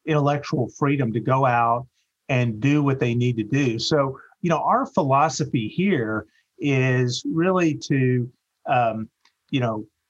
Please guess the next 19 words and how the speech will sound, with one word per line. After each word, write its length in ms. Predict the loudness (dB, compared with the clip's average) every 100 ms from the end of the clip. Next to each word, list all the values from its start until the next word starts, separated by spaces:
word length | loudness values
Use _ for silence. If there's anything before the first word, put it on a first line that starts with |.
| _
hire 540 | -4 0 2 2 0
hard, 640 | 0 2 4 4 2 0
manage 400 | 0 0 0 -2
easy. 420 | -2 -2 -4 -10 -14 _ _ _ _ _
So 180 | -2 -2
if 120 | 0
you 100 | 0
had 180 | 2 2
the 100 | 2
right 360 | 2 2 0 -4
people 480 | -2 -2 -2 -2
in 180 | -4 -6 -6
place, 760 | -2 0 0 0 -4 -6 -10 -16 _ _
you 160 | -4 -2
don't 320 | 0 -2 -2
have 340 | -2 0 0 -2
to 80 | -2
micromanage 880 | 0 0 -2 -2 0 0 -2 -4 -14
them. 260 | -18 -18